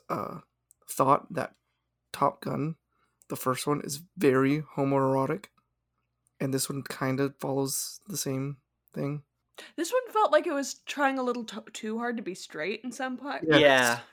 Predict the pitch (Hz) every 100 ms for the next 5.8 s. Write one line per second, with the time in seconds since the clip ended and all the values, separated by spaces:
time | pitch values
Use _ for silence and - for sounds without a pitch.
0 | _ - 151 131 - - 277 247 - -
1 | - 302 320 302 311 294 269 - 254 240
2 | 214 180 175 131 170 147 127 - - -
3 | - - 160 160 107 107 165 - _ _
4 | _ _ 202 190 151 151 - 233 165 156
5 | 147 196 156 143 170 147 -